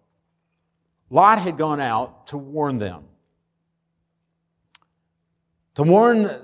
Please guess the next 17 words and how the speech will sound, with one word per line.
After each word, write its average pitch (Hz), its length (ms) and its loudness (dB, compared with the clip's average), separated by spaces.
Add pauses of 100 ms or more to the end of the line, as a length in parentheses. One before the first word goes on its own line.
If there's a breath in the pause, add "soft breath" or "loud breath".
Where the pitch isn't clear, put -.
(140)
the 160 100 0
people, 120 580 -6
to 123 80 -16
say, 175 280 0
"Don't 196 380 0
do 226 240 0
this 147 340 -2
evil 165 260 -4
behavior. 165 540 0
Don't 170 400 0
act 208 360 -4
in 170 60 -12
the 165 80 -8
way 165 200 0
that 165 180 -8
you're 160 160 -6
acting." 151 560 -2